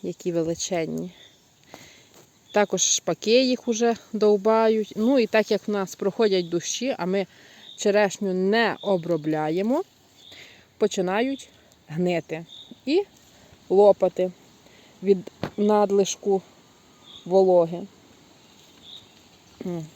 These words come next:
Черешня майже як слива. О, подивіться, бачите? Кінчики лопають. Ну, я, м, не думаю, що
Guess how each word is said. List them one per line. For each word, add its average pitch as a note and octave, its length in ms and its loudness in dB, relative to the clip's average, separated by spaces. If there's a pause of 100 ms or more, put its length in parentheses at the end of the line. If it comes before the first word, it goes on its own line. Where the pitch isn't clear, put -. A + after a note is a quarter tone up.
(640)
Черешня A3+ 520 4 (600)
майже G#3+ 400 4
як G3 160 4 (140)
слива. E3 440 2 (160)
О, - 60 -12
подивіться, D#3+ 420 -6
бачите? F3+ 400 -10 (880)
Кінчики F3 480 -6
лопають. E3 400 0
Ну, G4 60 8
я, F#4+ 320 6 (560)
м, C4 500 4
не C#4 140 4
думаю, A#3 400 2
що G#3 320 0